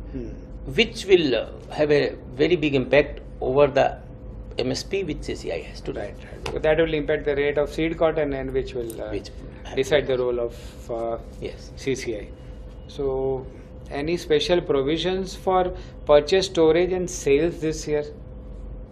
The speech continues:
Speaker 2: Mm, storage also, normally we used to hire storage, as we used to, uh, contact ginning and pressing factories.
Speaker 1: Hmm.
Speaker 2: We used to hire sto-, storage capa-, uh, capacity also.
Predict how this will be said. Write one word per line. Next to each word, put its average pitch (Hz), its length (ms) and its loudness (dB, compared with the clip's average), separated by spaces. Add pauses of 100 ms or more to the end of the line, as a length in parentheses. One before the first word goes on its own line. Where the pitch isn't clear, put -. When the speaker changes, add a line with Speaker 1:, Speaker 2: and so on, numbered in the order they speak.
(760)
Speaker 2:
Mm, - 220 -4
storage 220 340 -2
also, 180 300 4
normally 160 560 2
we 165 100 -6
used 156 300 -4
to 147 80 -2
hire 139 240 2
storage, 107 360 -6
as 135 200 0
we 139 80 -4
used 135 300 -6
to, 113 280 -6 (340)
uh, - 100 -10 (880)
contact 110 520 0 (680)
ginning 135 280 -2
and 127 100 -4
pressing - 240 -6
factories. 101 520 -10 (220)
Speaker 1:
Hmm. 123 240 -12
Speaker 2:
We 135 100 -6
used 139 260 -6
to 123 80 -8
hire 135 220 0
sto-, - 280 -10 (140)
storage 113 400 -4
capa-, 98 300 -6
uh, 95 180 -6
capacity 95 500 -8
also. - 400 -12